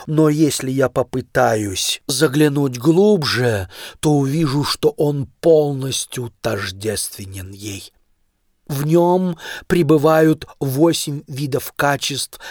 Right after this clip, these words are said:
проявляемых в служении Кришне. Ашта Наика. Если я выше подниму свою голову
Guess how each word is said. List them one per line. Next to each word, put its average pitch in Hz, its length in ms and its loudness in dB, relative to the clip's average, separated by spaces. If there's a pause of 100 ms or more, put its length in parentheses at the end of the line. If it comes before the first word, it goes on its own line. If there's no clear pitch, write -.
проявляемых 151 1160 4
в - 80 -8
служении 123 960 -4
Кришне. 95 640 -10 (640)
Ашта 120 640 -2 (280)
Наика. 101 680 -8 (800)
Если 180 480 0
я 160 460 4
выше 151 420 0
подниму 135 480 -6
свою 123 360 -6
голову 131 480 -2